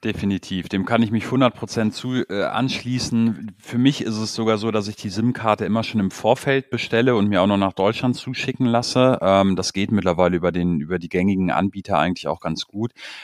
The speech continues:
weil, ähm, klar, in, in der E U ist man mittlerweile, glaub ich, äh, kostenfreies Roaming gewöhnt, aber wenn man dann in die U S A kommt und man hat erstmal kein Internet, dann kann das schon per se stressig sein. Ähm, deswegen auch auf jeden Fall,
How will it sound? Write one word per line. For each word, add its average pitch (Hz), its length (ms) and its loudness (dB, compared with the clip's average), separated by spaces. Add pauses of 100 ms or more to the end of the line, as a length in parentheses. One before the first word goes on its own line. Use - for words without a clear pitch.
(120)
weil, 90 400 2
ähm, 90 400 -2
klar, 107 260 4
in, 101 140 2
in 101 280 -2
der 101 140 0
E 98 140 -2
U 110 220 -4
ist 120 120 -4
man 104 140 -2
mittlerweile, 98 760 2
glaub 95 300 0
ich, 90 300 -10
äh, 92 240 -2
kostenfreies 98 760 -4
Roaming 95 420 0
gewöhnt, 95 460 0
aber 87 320 4
wenn 92 100 0
man 95 120 2
dann 95 160 2
in 92 140 0
die 92 80 -4
U 90 120 -6
S 92 140 -6
A 98 220 2
kommt 98 340 -2
und 95 160 -6
man 92 180 -4
hat 95 120 -2
erstmal 87 300 -4
kein 98 300 2
Internet, 92 460 0
dann 90 160 2
kann - 260 0
das 95 140 4
schon 95 220 -4
per 95 180 -4
se 101 220 0
stressig - 520 -2
sein. 101 340 2 (500)
Ähm, 92 500 4 (260)
deswegen 101 400 2
auch 95 260 0
auf - 220 -6
jeden 104 180 2
Fall, 98 500 2